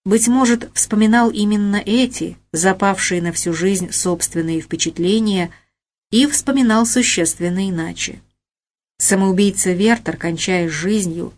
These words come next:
жалеет, что не увидит более прекрасного созвездия Большой Медведицы и прощается с ним. Чем же так дороги были молодому Вертеру эти созвездия?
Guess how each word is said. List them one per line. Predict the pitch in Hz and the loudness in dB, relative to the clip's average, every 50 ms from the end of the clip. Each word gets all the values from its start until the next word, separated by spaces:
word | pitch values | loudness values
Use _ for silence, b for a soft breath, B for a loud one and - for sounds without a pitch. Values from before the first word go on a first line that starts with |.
| _ _ - | _ _ -6
жалеет, | 160 170 190 196 202 214 233 247 214 170 165 165 - - _ _ _ _ | -2 0 2 2 2 2 2 2 2 0 -2 -4 -8 -16 _ _ _ _
что | - - - - 196 | -6 -4 0 2 2
не | 190 185 185 | 2 2 2
увидит | 185 185 185 202 180 180 170 160 | 2 2 2 0 0 0 -2 -4
более | 160 165 175 190 190 175 165 165 | -2 -2 0 0 0 0 -2 -2
прекрасного | - 165 160 165 175 180 185 175 - 180 170 160 | -4 -6 -4 -2 0 0 0 0 -2 -4 -4 -4
созвездия | - 170 165 160 165 170 180 185 180 - 180 160 | -4 -4 -4 -4 -2 -2 -2 -2 -2 -4 -4 -4
Большой | 165 165 - - - 180 170 | -4 -6 -6 -4 -4 -4 -4
Медведицы | 170 170 165 170 170 190 208 202 202 196 196 - - 202 190 - b b b b b _ _ | -4 -4 -4 -2 0 2 2 2 0 0 -2 0 0 0 -2 -4 b b b b b _ _
и | - 190 | -4 -2
прощается | - 185 185 175 - - - 175 170 170 170 170 - - 175 170 | 0 0 0 0 -2 -2 -2 -2 -2 -2 -2 -2 -4 -4 -2 -2
с | - - | -4 -4
ним. | 175 175 175 175 180 - _ _ _ _ _ _ _ _ _ _ _ _ | -4 -8 -12 -12 -14 -18 _ _ _ _ _ _ _ _ _ _ _ _
Чем | - - - 262 277 254 240 | 0 2 4 4 6 6 6
же | 240 254 254 | 6 4 4
так | 262 247 233 214 196 | 4 2 2 2 2
дороги | 185 240 262 262 240 208 180 175 185 | 4 4 4 6 4 4 2 2 0
были | 175 165 214 214 208 196 | 2 2 2 2 2 2
молодому | 180 175 170 170 165 160 180 190 185 180 170 | 2 0 0 0 0 0 0 0 0 0 -2
Вертеру | 160 165 185 202 202 - - 196 190 180 | 0 0 0 0 0 -2 -4 -2 -2 0
эти | 175 170 - 180 | 0 -2 -2 -2
созвездия? | - - 180 170 165 165 170 175 170 160 160 - - - - - - | -2 0 0 -2 -4 -2 0 0 0 0 0 -4 -6 -8 -8 -10 -14